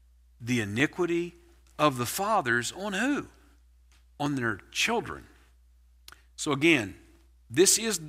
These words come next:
this is the wrath of God, and it, it certainly, um, is, uh, it is shocking. It is, it is chilling. And the second thing that, that we need to understand about it,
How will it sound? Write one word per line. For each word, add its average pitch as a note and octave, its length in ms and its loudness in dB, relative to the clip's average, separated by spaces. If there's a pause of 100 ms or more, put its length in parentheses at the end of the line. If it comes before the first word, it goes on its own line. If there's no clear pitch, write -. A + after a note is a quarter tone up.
(140)
this E3+ 240 0
is G3+ 180 -4 (140)
the C3+ 100 -4
wrath C#3+ 480 6
of A#2+ 180 -6
God, D3+ 520 0 (440)
and D3+ 280 4
it, D3+ 180 2
it D#3 160 2
certainly, D3 720 0 (420)
um, A#2+ 480 4
is, E3 520 4 (400)
uh, G#2 360 -8 (100)
it D3+ 160 0
is F3+ 300 2 (100)
shocking. B2+ 640 2
It A#2 100 -2
is, C#3 320 0
it D3 160 -2
is D3+ 400 0 (140)
chilling. B2+ 500 0 (920)
And E3+ 140 -2
the E3 60 2
second B3+ 440 4
thing C3+ 460 -2
that, C3+ 240 0 (180)
that C#3+ 160 0
we D3+ 80 0
need E3 140 -2
to D3+ 120 -6
understand E3+ 600 -2
about A2 320 2
it, G#2+ 100 -6